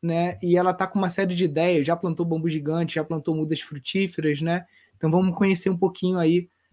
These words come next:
a Raquel, a história dela e, é, as ideias pra gente desenvolver lá naquele espaço. Boa noite, Raquel, tudo bem?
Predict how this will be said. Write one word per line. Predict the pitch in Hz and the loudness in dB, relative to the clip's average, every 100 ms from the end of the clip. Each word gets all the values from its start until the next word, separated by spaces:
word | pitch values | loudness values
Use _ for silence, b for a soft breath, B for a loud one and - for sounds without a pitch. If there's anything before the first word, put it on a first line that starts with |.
| - | -8
a | 147 | -4
Raquel, | 160 156 170 170 | -2 0 2 2
a | 170 | 2
história | - 165 170 | 2 2 2
dela | 151 151 170 196 214 _ _ _ _ - | 4 4 4 2 -2 _ _ _ _ 0
e, | 185 214 220 - _ _ - | 4 4 2 -6 _ _ 0
é, | 175 170 170 170 165 165 165 | 4 6 6 6 4 2 2
as | 170 180 | 4 4
ideias | 220 190 208 226 | 4 6 4 4
pra | - 220 | 0 2
gente | 220 220 208 | 4 2 -2
desenvolver | 202 214 226 175 196 | 0 2 2 2 2
lá | 190 175 185 _ _ _ - | 2 0 -4 _ _ _ -6
naquele | 185 180 185 214 | -4 0 0 0
espaço. | - 170 151 - - _ _ - | 0 0 0 -4 -16 _ _ -6
Boa | 156 185 | 0 0
noite, | 196 185 | 0 0
Raquel, | 202 196 208 185 | -2 0 2 2
tudo | 160 165 170 | 0 -2 2
bem? | 220 220 180 | 4 4 0